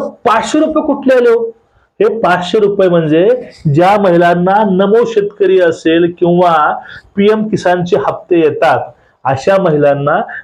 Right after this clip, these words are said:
महिन्याला फक्त पाचशे रुपये हे लाडक्या बहिणींचे येतात. आता राजीव गांधीची जी योजना आहे, सॉ-, सॉरी,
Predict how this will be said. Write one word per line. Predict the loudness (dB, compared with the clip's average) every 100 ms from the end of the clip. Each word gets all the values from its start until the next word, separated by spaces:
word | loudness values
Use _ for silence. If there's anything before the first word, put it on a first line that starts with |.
| _
महिन्याला | -2 2 2 0
फक्त | -2 -4 -4 -4
पाचशे | -2 0 -2 -2 -2 0
रुपये | 0 0 0
हे | 2 2
लाडक्या | 2 2 0
बहिणींचे | 2 0 -2 -4 0
येतात. | 0 0 -2 -6 _ _ _ _ _ _ _ -20 -20 -8 -6
आता | -2 2 2
राजीव | 2 2 2 2
गांधीची | 2 2 0 -2 -2 -2
जी | 2
योजना | 2 2 2 2 2
आहे, | 2 0 -4
सॉ-, | -4 -2
सॉरी, | 2 2 2 0